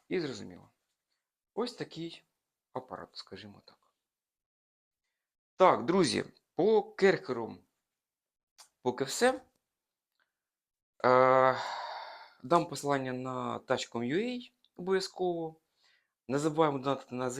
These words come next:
С У. Е, наш благодійний фонд «Робоча дев'ятнадцять, місто Дніпро», центр допомоги переселенцям та ветеранам. Справа громад, повернись живим.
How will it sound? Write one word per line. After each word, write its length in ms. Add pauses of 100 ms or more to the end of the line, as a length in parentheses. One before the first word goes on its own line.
С 160
У. 260 (760)
Е, 360
наш 180
благодійний 480
фонд 380 (600)
«Робоча 320
дев'ятнадцять, 400
місто 220
Дніпро», 460 (360)
центр 300
допомоги 320
переселенцям 600
та 100
ветеранам. 640 (540)
Справа 440
громад, 680 (220)
повернись 320
живим. 260